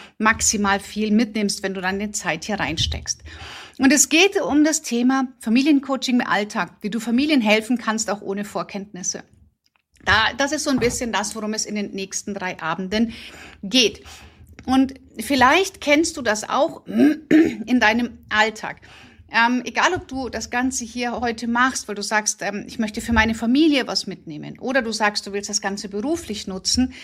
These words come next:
In beiden kennen wir diesen sogenannten Boomerang-Effekt. Der Boomerang-Effekt bedeutet, dass das gleiche Problem immer wieder auftaucht. Ähm, das heißt, du,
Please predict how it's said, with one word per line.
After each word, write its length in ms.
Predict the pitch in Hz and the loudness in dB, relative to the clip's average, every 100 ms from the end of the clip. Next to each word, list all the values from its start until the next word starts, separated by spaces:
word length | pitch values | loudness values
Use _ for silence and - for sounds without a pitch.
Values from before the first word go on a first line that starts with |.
| - - - - | -18 -20 -20 -18
In 160 | - 226 | -2 2
beiden 600 | 226 233 370 302 214 - | 4 4 4 2 0 -4
kennen 480 | - 262 294 285 226 | -2 2 4 4 2
wir 260 | 233 269 262 | -2 -2 -4
diesen 640 | 269 247 262 262 262 233 | -2 -2 0 0 0 -2
sogenannten 640 | - 240 262 220 240 247 247 | -6 -4 0 0 0 -2 -4
Boomerang-Effekt. 1040 | 240 320 302 165 165 - - - - _ - - - - | 0 2 2 0 -4 -10 -14 -16 -16 _ -20 -20 -20 -6
Der 100 | - | -2
Boomerang-Effekt 800 | 214 320 415 330 226 220 254 247 | -2 0 2 2 2 -4 -8 -8
bedeutet, 800 | 226 214 202 214 240 - 403 - - - - - | -10 -4 -2 0 -2 -6 -10 -12 -20 -20 -16 0
dass 300 | 262 359 - | 0 2 -2
das 240 | 233 - | -4 -4
gleiche 500 | 220 269 339 370 359 | 2 2 2 -2 -8
Problem 720 | 359 240 - 220 277 320 339 - _ | -6 -6 -4 0 0 0 -2 -6 _
immer 560 | 247 277 294 302 285 - | 2 6 6 4 0 -8
wieder 500 | - 202 247 247 240 - _ _ | -8 -4 0 0 0 -4 _ _
auftaucht. 640 | 220 247 285 - - - _ _ _ _ _ _ _ _ _ _ - | 2 4 2 -4 -12 -14 _ _ _ _ _ _ _ _ _ _ 2
Ähm, 220 | 226 233 | 4 4
das 200 | 240 220 | 0 0
heißt, 300 | 247 285 - | 0 0 -2
du, 260 | 240 262 | -2 -2